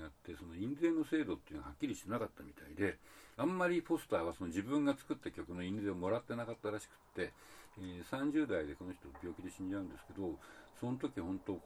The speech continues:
あのー、ポケットの中に小銭ですね、一ドルもない、何十セントみたいなお金しかなかったっていう、まあ、気の毒な話なんですけ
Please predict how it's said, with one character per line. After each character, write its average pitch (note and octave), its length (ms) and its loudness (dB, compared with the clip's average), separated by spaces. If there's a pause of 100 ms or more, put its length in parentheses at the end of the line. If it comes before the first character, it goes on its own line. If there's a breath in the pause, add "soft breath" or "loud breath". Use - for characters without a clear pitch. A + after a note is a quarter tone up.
(160)
あ F2 60 -12
の E2 60 -10
ー、 - 760 -10
ポ G#2+ 80 -4
ケ B2+ 100 0
ッ B2+ 60 -4
ト G#2+ 100 -4
の G#2 140 -4
中 - 60 -6
に D2 80 -8 (100)
小 F#2+ 80 -2
銭 G#2 320 2
で G2+ 80 -4
す - 80 -16
ね、 E2+ 80 -10
一 E2 160 -8
ド B2+ 160 2
ル D2 80 -6
も C#2+ 160 -8
な D2+ 60 -8
い、 D2 120 -12
何 A#2+ 320 0
十 C3 160 0 (460)
セ B2+ 80 0
ン G2 80 0
ト - 180 -12
み D#2+ 100 -10
た - 120 -14
い D2 80 -12
な - 80 -16 (560 loud breath)
お - 80 -16
金 D#2 240 -6
し - 80 -10
か G#2 80 -6
な D#2+ 160 -6
か - 80 -10
っ D#2+ 40 -10 (120)
た - 60 -16
っ - 100 -16
て - 80 -20
い - 80 -14
う、 - 0 -
ま - 80 -10
あ、 - 80 -10
気 - 80 -14
の F2 80 -10
毒 - 240 -12
な - 80 -16 (160)
話 - 400 -16
な C#3+ 80 -14
ん - 80 -20
で - 80 -20
す - 80 -20
け - 80 -18